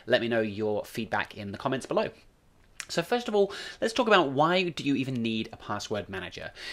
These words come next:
Now, most people use the same password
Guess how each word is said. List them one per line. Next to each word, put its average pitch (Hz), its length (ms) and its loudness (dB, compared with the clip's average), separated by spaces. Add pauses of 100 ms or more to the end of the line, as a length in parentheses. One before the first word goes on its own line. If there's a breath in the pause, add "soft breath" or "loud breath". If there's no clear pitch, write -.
(140 loud breath)
Now, 143 220 6
most 180 340 0
people 180 320 -2
use 123 320 -2
the - 80 -12
same 127 320 -2
password 113 640 2